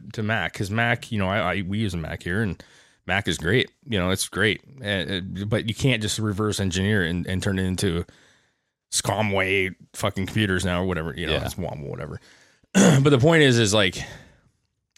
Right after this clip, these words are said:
Speaker 1: that's what Trump's saying is, like, you know, we need to, we buy a lot of your goods and you guys are, you're just taking us to the cleaners on it constantly. Right now, it doesn't look
Speaker 2: What does
Speaker 1: good.
Speaker 2: that mean, though, taking us to the cleaners?
Speaker 1: Well, I think that the return, I think it's the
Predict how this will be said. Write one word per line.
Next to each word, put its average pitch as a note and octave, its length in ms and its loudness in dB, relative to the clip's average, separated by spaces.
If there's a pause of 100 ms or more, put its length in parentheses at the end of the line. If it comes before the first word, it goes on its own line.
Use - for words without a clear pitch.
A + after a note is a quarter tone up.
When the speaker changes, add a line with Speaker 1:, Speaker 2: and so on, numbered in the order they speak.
Speaker 1:
that's G#2+ 200 0
what G2 100 0
Trump's F#2 240 0
saying E2 200 2
is, D#2+ 100 -4
like, E2+ 200 -2
you A2+ 80 -2
know, G2 120 -2
we G#2+ 140 0
need C3 180 2
to, F#2 200 2 (680)
we C3+ 260 2
buy A2 220 2
a G2 60 2
lot F2+ 200 0
of E2 60 -4
your D2+ 100 -4
goods C#2+ 420 -8
and G2 200 -2
you A2 100 0
guys A2+ 340 2
are, F2 280 -2
you're G2 260 -6
just F#2+ 280 -4 (140)
taking G#2+ 240 -6
us F2+ 100 -6
to G2 100 -2
the D2+ 60 -6
cleaners E2 380 -6
on C2+ 180 -6
it - 120 -12 (180)
constantly. F2 520 -4 (540)
Right B2+ 160 2
now, C#3+ 180 4
it B2 60 4
doesn't G2 260 2
look A2+ 140 2
Speaker 2:
What A#2+ 60 6
does - 100 6
Speaker 1:
good. - 120 6
Speaker 2:
that - 20 -2
mean, F#2+ 300 2
though, B1 240 -4
taking E2+ 280 -4
us D#2 140 -4
to - 100 -8
the C#2+ 100 -4
cleaners? D2 340 -6
Speaker 1:
Well, E3+ 160 4
I E3+ 60 4
think F#3 240 2
that D#3 120 4
the C#3 100 6
return, D#3 520 2 (220)
I A2+ 80 2
think C#3 160 4
it's A2+ 340 0
the A2+ 120 2